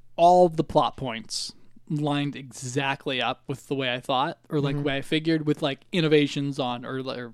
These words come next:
Speaker 1: innovations, like, divergences from two parts. Jasmine becoming Sultan, um,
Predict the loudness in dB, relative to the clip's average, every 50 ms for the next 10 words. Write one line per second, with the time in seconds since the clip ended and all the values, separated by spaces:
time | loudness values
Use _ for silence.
0 | -14 -14 -14 -12 -12 -12 -12 -12 -12 -12 -10 -10 -10 -10 -12 -14 -14 -14 -14 -16
1 | -2 2 2 2 4 2 2 2 0 -4 -6 -6 -6 -6 -8 -8 -10 -14 -16 -16
2 | -16 -16 -10 -8 -8 -8 -6 -6 -8 -8 -8 -12 -16 -16 -16 -18 -20 -20 -20 -20
3 | -20 -16 -14 -6 2 4 6 6 6 4 2 0 0 0 0 -2 -2 -6 -6 -6
4 | -6 -8 -8 -4 0 2 2 2 0 0 -2 -4 -2 -4 -6 -10 -12 -18 -20 -20
5 | -20 -20 -20 -12 -8 -6 -6 -4 -2 -2 -2 -4 -4 -8